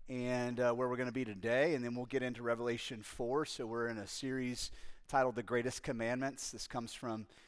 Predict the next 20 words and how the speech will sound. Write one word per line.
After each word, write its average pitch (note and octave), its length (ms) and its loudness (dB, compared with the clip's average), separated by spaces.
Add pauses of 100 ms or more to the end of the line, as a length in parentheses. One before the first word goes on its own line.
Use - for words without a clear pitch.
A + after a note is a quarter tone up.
(320)
um, A2 380 0
an A2+ 120 -2
e-, C3 280 2
an A#2 180 0
answer C3+ 460 0
that G#2+ 180 0
Jesus B2+ 500 -4
gave B2 380 0
to A#2+ 180 -4
a G2+ 60 -4
scribe B2+ 560 4
who A#2 140 0
asked B2+ 380 4
him, G#2+ 180 -4
"Hey, A#2+ 120 0
what A#2+ 180 2
are A#2 40 -4
the G#2+ 80 -4
greatest A2 360 -2
commandments?" G#2+ 600 -8